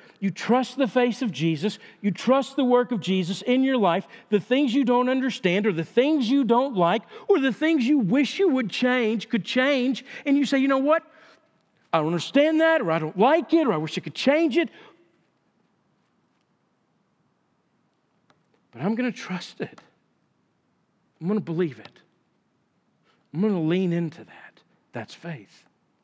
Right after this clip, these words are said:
See, the brothers couldn't do that. They had a familiarity with Jesus. They didn't have faith in Jesus. That faith won't come till after the resurrection. There's this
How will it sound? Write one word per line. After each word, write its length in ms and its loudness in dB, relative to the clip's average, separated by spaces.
See, 160 -6
the 40 -4
brothers 380 -4
couldn't 240 -10
do 160 -2
that. 300 -14
They 100 -2
had 140 0
a 40 -8
familiarity 800 -4
with 140 -18
Jesus. 300 -18
They 100 -12
didn't 160 -8
have 120 -8
faith 320 -10
in 120 -20
Jesus. 520 -20
That 180 -2
faith 280 -4
won't 200 -6
come 160 -4
till 180 -4
after 220 -6
the 80 -8
resurrection. 520 -8
There's 220 -8
this 240 -16